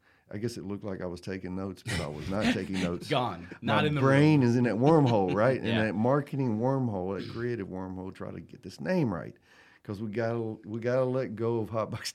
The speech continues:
Speaker 1: <laughs> Detox, right? And all of a sudden, I'm just like, "Oh, wait, let me just put hot in front of that instead of heat." So Hot works.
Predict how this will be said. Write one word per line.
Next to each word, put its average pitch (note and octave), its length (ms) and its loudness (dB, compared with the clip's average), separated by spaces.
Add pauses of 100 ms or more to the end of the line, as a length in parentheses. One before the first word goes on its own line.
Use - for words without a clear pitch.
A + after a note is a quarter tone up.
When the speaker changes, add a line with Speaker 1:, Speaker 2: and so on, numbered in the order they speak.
Speaker 1:
<laughs> - 80 -8
Detox, B2+ 640 -4
right? B2+ 280 2 (1040)
And A#2+ 320 2 (340)
all A#2 80 -4
of G#2+ 60 -6
a G2 40 -8
sudden, A2 260 -4
I'm G#2 120 -6
just G2+ 140 -10
like, - 160 -20
"Oh, A#2 140 -18 (360)
wait, - 260 -10 (400)
let E3+ 100 -10
me F3 40 -8
just D3+ 160 -12
put A#2+ 140 -10
hot B2+ 240 -10
in E2+ 80 -10
front E2+ 220 -10
of D2+ 80 -10
that - 180 -12 (640)
instead G2+ 240 -8
of D#2 60 -12
heat." G#2+ 340 -6 (600)
So F2 200 -12
Hot - 260 -10
works. - 420 -12